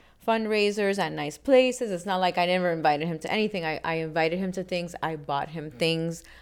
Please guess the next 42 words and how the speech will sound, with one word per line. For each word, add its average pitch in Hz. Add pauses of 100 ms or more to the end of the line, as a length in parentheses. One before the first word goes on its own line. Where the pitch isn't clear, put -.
(100)
I 165
bought 151
him 160
a, 143 (760)
you 165
know, 147
something 165
for 165
his 147
couch. -
It's 233
not 214
like 226
he 233
was 214
doing 208
everything 196
for 196
me 190
and 175
I 165
did 170
nothing 165
for 165
him. 202
No, 185
it 151
was, 175
it 175
was 165
balanced. 180
He 202
just 170
happened 185
to 220
give 165
me 180
this 160
expensive 160
gift, 208
which 196 (440)
honestly, 233